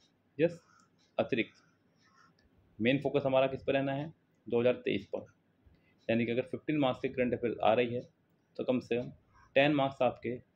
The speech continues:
दो हज़ार तेईस वाले से आने वाले हैं और बाकी फ़ाइव मार्क्स आपके दो हज़ार बाईस वाले से। स्किप कुछ नहीं करना है, ध्यान रखें। कुछ channels मैं आपको सजेस्ट कर रहा हूँ, आप उनसे पढ़ सकते हैं Current affairs,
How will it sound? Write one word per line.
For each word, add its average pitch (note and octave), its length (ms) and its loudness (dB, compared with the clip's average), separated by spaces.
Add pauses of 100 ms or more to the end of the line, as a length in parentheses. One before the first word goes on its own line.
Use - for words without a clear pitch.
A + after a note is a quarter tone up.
दो A2 100 -4
हज़ार A2 140 -2
तेईस A#2+ 300 -2
वाले B2+ 140 4
से C3 100 -4
आने C3 160 -2
वाले C3 180 0
हैं C3+ 160 -8 (600)
और A2 160 -2
बाकी A2 320 0
फ़ाइव G#2+ 260 -2
मार्क्स G#2+ 280 -4
आपके G#2 300 -4 (220)
दो G#2+ 160 -2
हज़ार A2+ 140 0
बाईस G2+ 300 -2
वाले G#2+ 120 -6
से। - 180 -16 (1200)
स्किप - 280 -4
कुछ A#2 160 -6
नहीं C3 100 -2
करना C#3 200 0
है, C#3 100 -2
ध्यान B2 200 -2
रखें। C3 340 -10 (1120)
कुछ D#3+ 200 -2
channels D#3 320 2
मैं D3+ 60 4
आपको D3 140 -2
सजेस्ट D3 280 0
कर C#3 100 0
रहा D3+ 120 2
हूँ, D3+ 80 0
आप - 60 -10
उनसे B2+ 220 -4
पढ़ A#2+ 160 -4
सकते C3 300 -6
हैं C3+ 140 -8 (500)
Current B2 220 0
affairs, B2+ 380 -2